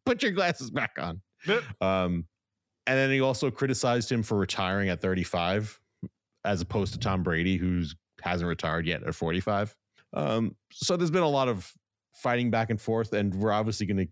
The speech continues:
Speaker 1: have to keep you updated on the situation. They have been doing the show together, so I guess that's a positive sign. Um, but, you know, I thought it was very interesting to see how heated they got.
Speaker 2: It's that thing, like, you know, you haven't been out there, you don't know. You know what I mean? But I love,
Speaker 1: Right.
Speaker 2: <laughs> God, the balls,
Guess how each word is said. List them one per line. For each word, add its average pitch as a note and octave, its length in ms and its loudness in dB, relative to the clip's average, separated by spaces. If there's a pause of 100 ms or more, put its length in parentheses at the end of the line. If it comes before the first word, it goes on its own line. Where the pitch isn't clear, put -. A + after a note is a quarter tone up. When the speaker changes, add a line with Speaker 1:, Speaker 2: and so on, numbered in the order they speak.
Speaker 1:
have G2 180 -2
to - 80 -20
keep G2+ 220 -4
you - 100 2
updated F#2 300 0
on F#2 60 0
the F#2+ 60 0
situation. G2+ 480 -2
They G2+ 140 2
have A2 260 -2
been A#2 140 0
doing A2+ 220 2
the G#2+ 60 2
show G#2 200 0
together, C3 480 0 (100)
so F2 380 -2
I D2 60 -4
guess E2 180 -6
that's - 160 -4
a - 60 -10
positive F2 440 -2
sign. G2+ 340 -2 (580)
Um, F2 400 -2 (240)
but, F#3+ 120 2
you A#2+ 80 4
know, G2 360 2
I B2 120 0
thought B2+ 100 0
it B2+ 40 2
was A2+ 120 0
very G2 220 2
interesting F2+ 360 -2
to E2 60 -2
see F2+ 200 -2
how E2 180 -4
heated E2 320 -2
they C2+ 100 -6
got. B1+ 240 -6 (360)
Speaker 2:
It's E3 180 -4
that E3+ 200 -2
thing, E3+ 160 -4
like, C3+ 340 -4
you D#3 180 -8
know, C3 100 -2
you A#2 240 -4
haven't C3 220 -2
been A#2+ 140 -4
out G#2+ 180 -4
there, A#2 100 -2
you A2 200 -4
don't G#2+ 220 -4
know. G#2+ 400 -4 (200)
You C3 140 -4
know C3+ 100 0
what C3+ 120 0
I C3 60 0
mean? C#3 240 -6 (420)
But F3 200 -2 (140)
I D#3 120 -2
love, F3+ 280 -2
Speaker 1:
Right. D3 160 -6 (400)
Speaker 2:
<laughs> - 420 -16
God, D3 200 -6
the A2+ 60 -8
balls, A2 440 -6